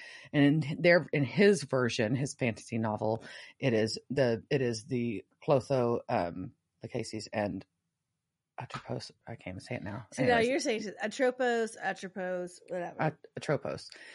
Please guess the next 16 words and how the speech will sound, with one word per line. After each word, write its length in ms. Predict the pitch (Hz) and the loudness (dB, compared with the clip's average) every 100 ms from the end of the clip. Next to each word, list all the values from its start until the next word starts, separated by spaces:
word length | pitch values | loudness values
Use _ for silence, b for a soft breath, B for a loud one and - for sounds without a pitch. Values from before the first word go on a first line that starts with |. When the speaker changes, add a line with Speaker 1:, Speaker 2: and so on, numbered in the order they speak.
| B B | B B
Speaker 1:
And 140 | 196 190 | 6 10
they 80 | |
all 120 | 165 147 | 10 8
inhabit 400 | 131 165 151 127 | 6 4 2 4
one 200 | 131 113 | 2 4
body, 500 | 127 117 135 185 202 | 4 6 6 4 4
but 180 | 151 | 4
it's 140 | 135 135 | 2 4
like 240 | 117 123 B B B _ | 2 2 B B B _
they, 300 | 160 147 - _ _ _ - | 6 6 2 _ _ _ -6
they 200 | 156 135 | 0 0
recruit 640 | 139 - 180 170 - - _ _ _ | -2 -2 0 0 -2 -10 _ _ _
humans 680 | - - 175 160 117 113 - | -8 0 2 4 4 2 0
to 140 | - 143 | -6 -4
be 140 | - | 0
like, 200 | 127 - | 0 0